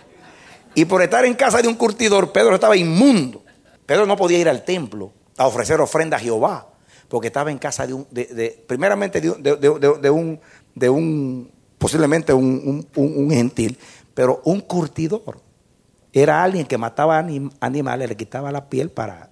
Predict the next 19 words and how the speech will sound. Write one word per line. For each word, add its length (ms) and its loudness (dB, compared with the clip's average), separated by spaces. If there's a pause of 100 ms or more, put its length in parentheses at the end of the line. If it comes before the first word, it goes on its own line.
(100)
todo 180 2
el 80 -2
uso 160 -2
de 100 -4
la 140 -8
piel. 300 -8 (960)
Y 160 0
es 180 0
allí, 440 -2 (600)
mis 200 -4
hermanos, 500 -4 (800)
en 140 -2
casa 500 -4
de 160 -8
ese 260 -4
hombre, 540 0 (880)
de 120 0
esa 240 2
casa, 480 -2